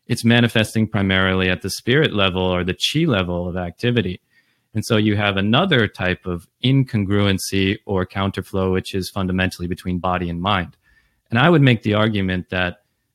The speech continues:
this is the most common type of incongruency that we see in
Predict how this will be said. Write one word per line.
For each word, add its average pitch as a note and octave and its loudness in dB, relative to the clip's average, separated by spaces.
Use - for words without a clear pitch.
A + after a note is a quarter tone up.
this C3 -2
is G2 -4
the G#2+ 0
most A#2 2
common A#2 2
type G2 -4
of F2+ -4
incongruency G2+ 2
that F2 -2
we F#2 -4
see G2 -2
in G2+ 0